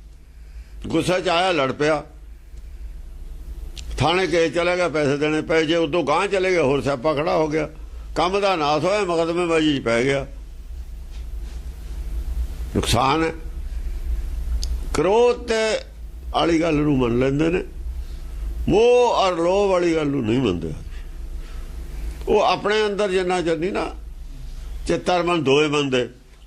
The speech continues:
ਇਹ ਨਹੀਂ ਘਟਦਾ ਹੁੰਦਾ। ਇਹਨੂੰ ਭੜਕਾ ਰਹੇ ਨੇ ਦੋਹਾਂ ਚੀਜ਼ਾਂ ਨੂੰ,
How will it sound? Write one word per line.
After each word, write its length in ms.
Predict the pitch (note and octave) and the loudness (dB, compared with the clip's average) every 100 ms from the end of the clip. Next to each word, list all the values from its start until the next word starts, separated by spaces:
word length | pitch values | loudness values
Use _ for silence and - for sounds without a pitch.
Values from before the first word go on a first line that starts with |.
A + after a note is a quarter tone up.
| - | -6
ਇਹ 120 | - | -2
ਨਹੀਂ 200 | F3 F3 | 2 2
ਘਟਦਾ 180 | C#3 F2+ | 0 0
ਹੁੰਦਾ। 220 | D#2 C#2 C#2 - - - - - - - - - - - - - - - - - - - - - | -4 -6 -14 -18 -20 -18 -18 -18 -18 -18 -18 -16 -18 -16 -16 -16 -16 -18 -16 -12 -12 -10 -10 0
ਇਹਨੂੰ 300 | A3 C4 C4+ | 2 4 4
ਭੜਕਾ 400 | A#3+ G3+ F3 D#3 | 2 2 4 4
ਰਹੇ 200 | C#3+ C3 | 4 4
ਨੇ 120 | C#3 | 4
ਦੋਹਾਂ 240 | C#3 C3+ C#3 | 4 4 4
ਚੀਜ਼ਾਂ 340 | C#3+ C3+ C#3+ | 2 2 2
ਨੂੰ, 160 | C3+ | 0